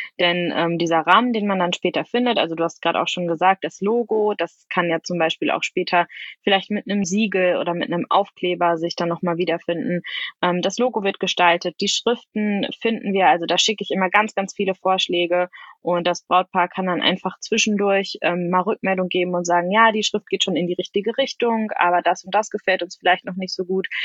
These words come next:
Dann schicke ich noch mal mehr Vorschläge in dieselbe Richtung. Und, äh, ja, das Gleiche mit den Farben. Also ich schicke denen Farben und dann nähern wir uns da immer weiter so dem perfekten Grunddesign an. Und wenn das Ganze dann steht und wir sagen, „Ja,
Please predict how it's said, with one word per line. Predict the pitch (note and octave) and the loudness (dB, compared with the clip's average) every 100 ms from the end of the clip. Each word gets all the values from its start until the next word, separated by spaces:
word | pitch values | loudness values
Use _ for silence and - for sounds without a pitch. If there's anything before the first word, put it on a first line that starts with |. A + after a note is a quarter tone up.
| - - | -6 -2
Dann | G3+ | 0
schicke | G#3 G#3+ | 2 0
ich | G#3+ | -2
noch | G3+ | 0
mal | G3+ F#3+ | 2 2
mehr | F3+ F3+ | 2 2
Vorschläge | F3 F3+ E3+ F3+ | 0 0 0 0
in | G3+ | 0
dieselbe | G#3+ D#3+ D#3 D#3+ | 2 2 0 -2
Richtung. | E3 - E3 E3+ - - - - | -4 -2 -2 -4 -6 -12 -10 -2
Und, | F#3 F#3 G3 | 0 0 0
äh, | F#3 | 2
ja, | F#3 A3+ | 4 4
das | G#3+ - | 2 4
Gleiche | F#3 A#3+ B3 | 4 4 0
mit | A3+ | 0
den | G#3+ | -2
Farben. | G3 - F#3 F3 E3+ | 2 6 6 4 -4
Also | - F3 F3 | -2 0 0
ich | A#2 G3 - - | 0 -2 -2 0
schicke | - - F3 | 0 -2 -2
denen | D#3+ F3+ | -2 2
Farben | B3 C4 B3 A#3+ | 4 6 4 0
und | A3 F#3 F3 | -2 -2 -2
dann | F#3 F3 - | -2 -4 -4
nähern | - G#3 A#3+ G#3+ | 0 4 4 2
wir | |
uns | G3+ - | 0 2
da | G3 | 2
immer | - A#3 G#3 | 4 2 4
weiter | G3 G#3 G#3 | 4 4 0
so | F#3 F#3 | 0 0
dem | F#3+ F#3 | 0 -2
perfekten | - F#3 A3+ A3 G3+ | -4 -2 -2 -4 -4
Grunddesign | F#3+ G#3 G#3 F#3+ D#3 D3+ - | -4 -2 -2 -2 0 2 4
an. | G#3+ D#4+ - - - - - | 2 2 -6 -12 -12 -10 -2
Und | G#3 G3+ | 0 2
wenn | F#3+ | 4
das | G3 B3 | 4 4
Ganze | - A3+ G#3+ | 2 0 0
dann | F#3+ F3+ | 0 2
steht | - C4 C#4 | 4 4 4
und | - G3 | 0 0
wir | F#3 | 2
sagen, | F3+ F3+ F3+ | 4 2 2
„Ja, | - | -4